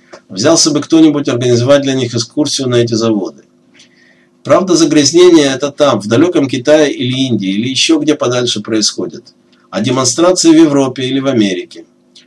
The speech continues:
устраиваются. Но не поедут же эти демонстранты на Дальний Восток, чтобы два-три часика постоять в пикете у заводской проходной. Уже если и заглянут в те края, то как туристы.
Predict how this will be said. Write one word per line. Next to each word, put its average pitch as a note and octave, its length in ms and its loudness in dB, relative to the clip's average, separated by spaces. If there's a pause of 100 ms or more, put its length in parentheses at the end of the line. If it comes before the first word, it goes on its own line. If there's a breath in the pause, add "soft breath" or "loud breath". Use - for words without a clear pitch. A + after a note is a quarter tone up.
(140)
устраиваются. F#2 920 -4 (340)
Но C3+ 120 0
не D#3+ 120 8
поедут E3 460 4
же C#3+ 120 2
эти C#3 140 -4
демонстранты C3+ 680 0
на B2 140 0
Дальний C3 340 0
Восток, D3 460 -2
чтобы G#2+ 260 -4
два-три A#2+ 400 0
часика C#3 480 -2
постоять C3 480 -4
в - 60 -12
пикете C#3 420 -4
у A#2 60 2
заводской A2+ 460 -2
проходной. G2+ 600 -6 (640 loud breath)
Уже A#2+ 220 2
если E3+ 260 4
и D3+ 60 6
заглянут D#3 500 2
в - 40 -20
те C#3+ 120 0
края, G#2+ 480 -2 (100)
то G#2 140 -6
как D3+ 180 -4
туристы. A#2 600 0